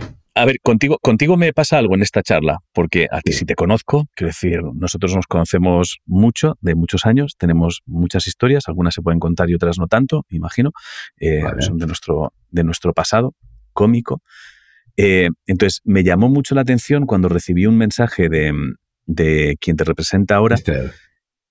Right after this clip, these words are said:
Speaker 1: Esther, eh, proponiéndome que charlara contigo en el podcast. Em, voy a decir por qué me llamó la atención. Me llamó la atención porque yo sé que tú has estado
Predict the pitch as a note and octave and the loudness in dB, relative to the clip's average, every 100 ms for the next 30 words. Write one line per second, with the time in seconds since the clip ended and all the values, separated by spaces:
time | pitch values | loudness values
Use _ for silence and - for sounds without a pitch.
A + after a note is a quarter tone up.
0 | _ _ _ - - D#2+ - _ _ _ | _ _ _ -6 -2 -2 -2 _ _ _
1 | _ - G2 F2+ E2+ D#2 _ - G2 - | _ -2 2 4 2 0 _ 0 0 2
2 | F2 F#2+ A2 A2+ A#2 G#2 G2 F2+ E2+ F#2+ | 2 4 4 4 2 0 -4 -4 0 0
3 | F#2+ F#2 E2 F#2 F#2+ F#2 _ - F2 D#2 | 0 -2 0 0 0 -2 _ -2 0 0
4 | C#2+ C#2 C2 E2 D2+ - - - - _ | -2 -4 -4 -4 -4 -8 -14 -14 -18 _
5 | - E2 D2+ D2+ D2 C#2 C2 - _ _ | -6 -4 -2 -4 -8 -12 -16 -18 _ _
6 | _ _ E2+ E2 E2 F2 F2 F2 F2 F2 | _ _ -2 -2 0 -2 0 0 2 2
7 | E2+ F2 - F2 D#2 E2+ E2 E2+ G2+ E2+ | 0 -2 -2 -2 -2 -2 -2 0 0 -2
8 | D2 D#2+ - D#2+ E2 F2+ E2+ F2 F2+ F2+ | -2 -4 -4 -4 -2 -2 -2 -2 2 2
9 | E2+ | 2